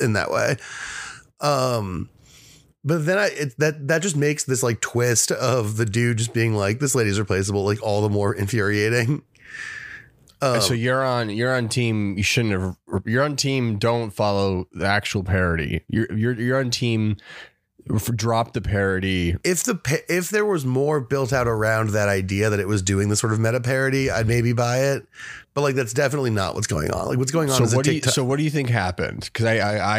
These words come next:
Speaker 2: I, I heard that this, this TikToker woman was seen with another TikToker recently, and, um, so, uh, was she, what, let's, we don't know what, what, maybe she quit.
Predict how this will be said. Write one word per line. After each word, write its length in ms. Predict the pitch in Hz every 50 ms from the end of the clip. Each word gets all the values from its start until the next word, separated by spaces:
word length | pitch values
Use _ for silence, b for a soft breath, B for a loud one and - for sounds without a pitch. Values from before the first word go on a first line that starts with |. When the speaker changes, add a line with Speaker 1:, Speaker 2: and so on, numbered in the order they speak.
| 117
Speaker 2:
I, 160 | 107 107 113 123
I 20 |
heard 320 | 123 123 135 131 127 104
that 320 | 104 104 101 98 - - B B B B B B B B B -
this, 300 | 104 113 110 104 - -
this 200 | - 110 110 101
TikToker 580 | - - 123 117 - - 127 110 - 120 110 107
woman 240 | 107 104 110 107
was 140 | 101 101 92
seen 160 | - - 117
with 140 | 113 104 101
another 320 | 101 98 104 135 170 151 123
TikToker 920 | 120 - 110 87 - - 107 92 90 92 - - 82 76 - 87 82 - b b b b b b b _ -
recently, 760 | 107 110 110 104 - 113 95 98 98 95 92 90 90 92 92 - B B B B B B B B B B _
and, 1040 | - 117 117 117 117 120 117 117 117 113 110 110 110 110 107 110 110 107 101 - - - -
um, 800 | 110 110 113 113 110 113 113 110 110 110 107 107 107 101 - - _ _ _ _ _ -
so, 340 | - - 131 127 123 120 117
uh, 300 | - 107 104 98 101 120
was 260 | 123 120 117 120 113
she, 260 | - - 156 120 104
what, 280 | 127 113 117 127 - 131
let's, 320 | 123 135 143 143 - -
we 260 | - 120 110 123 139 156
don't 180 | 185 190 156
know 120 | 131 120 110
what, 240 | 107 104 92 98
what, 340 | 101 113 123 120 110 - -
maybe 240 | 104 107 117 120 127
she 160 | 120 - 139
quit. 360 | 120 - 175 196 185 - -